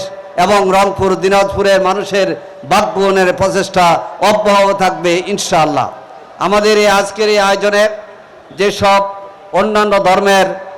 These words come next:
ভাই এবং বন্ধুগণ এসেছেন, তাদের প্রতি আমাদের শুভেচ্ছা রইল, তাদের প্রতি আমাদের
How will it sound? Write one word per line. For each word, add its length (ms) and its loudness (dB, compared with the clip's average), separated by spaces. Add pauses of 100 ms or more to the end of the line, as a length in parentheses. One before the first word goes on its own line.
(180)
ভাই 160 4 (100)
এবং 140 0 (160)
বন্ধুগণ 420 0 (100)
এসেছেন, 360 -4 (640)
তাদের 280 2 (100)
প্রতি 200 -4 (100)
আমাদের 260 -4 (100)
শুভেচ্ছা 380 -4
রইল, 240 2 (600)
তাদের 280 2 (100)
প্রতি 200 -2
আমাদের 320 2